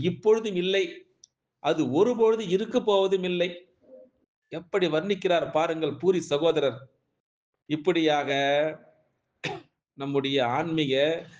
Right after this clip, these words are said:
சகோதரர் டெல்லி ஓ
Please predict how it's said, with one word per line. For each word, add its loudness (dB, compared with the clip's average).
சகோதரர் 0
டெல்லி 2
ஓ -2